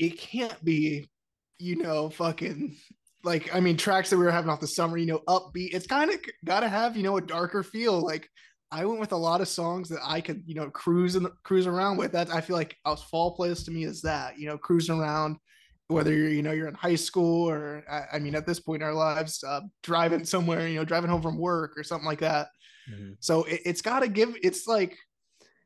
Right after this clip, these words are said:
Speaker 1: I feel like it's very hard to explain the feeling it's gotta give, but it's gotta be almost dark. So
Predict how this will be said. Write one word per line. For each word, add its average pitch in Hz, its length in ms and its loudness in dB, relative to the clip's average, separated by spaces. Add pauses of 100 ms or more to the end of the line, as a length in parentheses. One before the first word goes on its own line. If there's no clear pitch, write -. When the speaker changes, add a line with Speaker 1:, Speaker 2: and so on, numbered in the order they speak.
(600)
Speaker 1:
I 170 80 -6
feel 220 100 2
like 202 80 4
it's 160 80 2
very 196 260 4
hard 202 180 4
to 180 60 0
explain 170 480 -4
the 165 60 -6
feeling 175 300 -2
it's 151 140 -10
gotta 170 260 0
give, 180 320 -6
but 180 100 -6
it's 170 100 -10
gotta 226 180 -2
be 220 120 -4
almost 208 300 -4
dark. 165 320 -2 (120)
So 135 360 -10